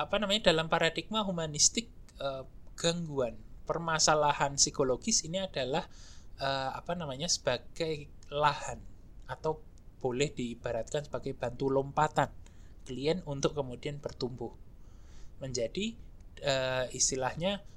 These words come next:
lebih diri yang lebih positif, diri yang lebih membantu, eh, helpful, adaptif, dan lain sebagainya. Karena positif itu ada valensinya ya, sebagaimana kita bicarakan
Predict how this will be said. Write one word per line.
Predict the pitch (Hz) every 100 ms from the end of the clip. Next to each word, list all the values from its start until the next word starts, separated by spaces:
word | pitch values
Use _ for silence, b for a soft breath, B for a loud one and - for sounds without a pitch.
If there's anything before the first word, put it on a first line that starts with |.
| -
lebih | 131 - 180 185 - -
diri | - 131 139 175
yang | 160
lebih | 139 - 170 190 - - - -
positif, | 120 - 135 - - - - - - -
diri | 127 123 175
yang | 180 170
lebih | 131 - 180 196 B - 143
membantu, | 135 131 120 117 113 120 95 - - -
eh, | 120 113 113
helpful, | 135 131 - 196 185
adaptif, | 135 - 127 - - 175 -
dan | 123 110
lain | 110
sebagainya. | - 110 123 113 -
Karena | 120 147
positif | - 131 123 175 - B B B B -
itu | 127 139
ada | 151 -
valensinya | 131 127 131 143 151 170
ya, | 120 123
sebagaimana | - 117 117 113 113 117
kita | - 120
bicarakan | 117 - - 120 117 - 151 135